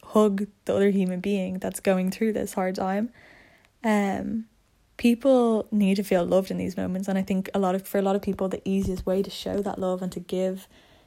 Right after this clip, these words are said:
someone your love is just a physical touch, a hug, a kiss, a, a hand, you know? It's, I think it's just, it's one of the most natural indicators of love. Um, and again, if you kinda look,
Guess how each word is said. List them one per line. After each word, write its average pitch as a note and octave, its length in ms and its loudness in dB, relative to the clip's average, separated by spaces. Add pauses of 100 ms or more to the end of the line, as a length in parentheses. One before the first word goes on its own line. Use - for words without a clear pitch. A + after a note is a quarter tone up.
(100)
someone G3 340 -2
your G3+ 140 0
love G3+ 260 0 (100)
is F#3 320 -4 (100)
just F#3+ 340 -2
a - 80 -12
physical F#3+ 360 -2
touch, G3 180 -4
a F#3 80 -2
hug, F#3+ 380 -2
a F#3 80 -4
kiss, F#3+ 380 -4
a, G3 180 -8
a F#3 120 -4
hand, F#3 520 -6
you G3+ 100 -6
know? G3 200 -2
It's, G3 260 -6
I G3+ 80 -2
think G3+ 220 -4
it's - 160 -10
just, - 420 -6 (420)
it's - 100 -18
one G#3+ 120 0
of - 20 0
the G#3+ 60 0
most G#3 180 0
natural F#3+ 460 -2
indicators F#3+ 540 -4
of G3+ 80 -4
love. G#3+ 260 -4 (680)
Um, G3+ 360 -6
and F#3+ 80 -6
again, A3 300 2
if G3+ 160 -4
you F#3 120 -4
kinda F#3+ 220 -6
look, F3+ 340 -8